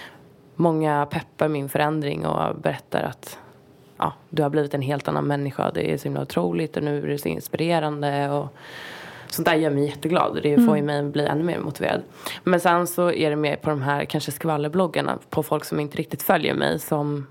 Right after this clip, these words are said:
Speaker 1: mer får läsa om, ja, men om, om något misstag som jag har gjort eller något. Det är ju det, oftast det som kommer upp på skvallerbloggarna.
Speaker 2: Mm.
Speaker 1: Och det är de som inte riktigt ändrar uppfattning om mig. Det är de som fortfarande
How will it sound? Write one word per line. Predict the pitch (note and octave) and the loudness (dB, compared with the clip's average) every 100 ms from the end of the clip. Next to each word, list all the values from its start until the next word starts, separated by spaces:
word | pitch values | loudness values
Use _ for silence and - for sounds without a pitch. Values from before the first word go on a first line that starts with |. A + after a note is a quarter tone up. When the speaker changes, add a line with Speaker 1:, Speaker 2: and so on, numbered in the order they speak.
| - | -4
Speaker 1:
mer | D#3 C#3+ C#3+ D3 | 0 0 0 -4
får | - D#3 D3 | -2 -2 0
läsa | D3+ C#3+ C3 E3 | 0 0 -2 0
om, | D3+ D3 C#3+ C3+ - - - - - - - | 0 0 -4 -8 -14 -20 -20 -20 -20 -8 0
ja, | D3+ | 0
men | C#3+ C#3+ | 0 0
om, | D3+ D#3+ E3 | -2 0 0
om | - | 2
något | D3 C#3 | 0 0
misstag | D3+ - - D3+ C#3 | -2 -2 -2 0 0
som | - D3 | -2 -2
jag | |
har | C3+ | 0
gjort | C#3 - - - | -2 -6 -6 -2
eller | - F#2 | -2 0
något. | - - - | -2 -4 0
Det | F3 | 0
är | |
ju | |
det, | E3 - | 2 0
oftast | - - C#3+ | -2 -6 -4
det | - | -2
som | C#3+ D3 | -4 -2
kommer | D3+ | -2
upp | - | -4
på | - | -4
skvallerbloggarna. | - D3 D3+ F#3 - - - | 0 0 2 2 2 -4 2
Speaker 2:
Mm. | D#4 A3+ G3 F#3+ | 4 4 2 -2
Speaker 1:
Och | - - D#3+ | -6 -6 0
det | E3 | 0
är | |
de | D#3+ F3+ F3 | 4 4 4
som | E3 E3+ | 0 -2
inte | D3 C#3+ - C#3+ D3 D3+ - - - - - - - - | -2 -2 0 0 0 -4 -10 -20 -20 -20 -20 -16 -16 -10
riktigt | D#3 E3 - C#3+ - - | -2 -2 -2 -6 -4 -2
ändrar | D3 C#3 D3 | -2 -2 -4
uppfattning | C#3+ - - D3+ D3 | -6 -8 -4 -2 0
om | |
mig. | D3 C#3+ | 0 2
Det | D3 | 2
är | |
de | D3+ D3 C#3+ | 2 0 -2
som | D3 C#3 C#3 - | -2 -2 -4 -4
fortfarande | - D3+ - D#3 D3 C#3+ C#3+ - | -6 -6 0 0 0 -2 -2 -2